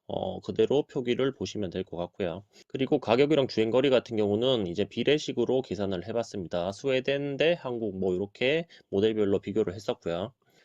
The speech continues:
자, 그렇게 해본다면 신형 니로 이브이 같은 경우는 사천삼백사십만 원으로 예상가가 나왔습니다.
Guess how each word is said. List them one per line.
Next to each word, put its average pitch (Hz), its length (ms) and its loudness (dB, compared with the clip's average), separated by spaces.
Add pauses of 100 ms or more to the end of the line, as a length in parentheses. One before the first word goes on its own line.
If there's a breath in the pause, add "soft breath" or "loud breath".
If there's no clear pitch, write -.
(200 soft breath)
자, 135 200 2
그렇게 160 400 2
해본다면 156 560 4
신형 190 320 2
니로 180 160 4
이브이 120 260 4
같은 127 300 2
경우는 117 320 0
사천삼백사십만 151 1300 -2
원으로 104 280 0
예상가가 92 480 -4
나왔습니다. 85 720 -8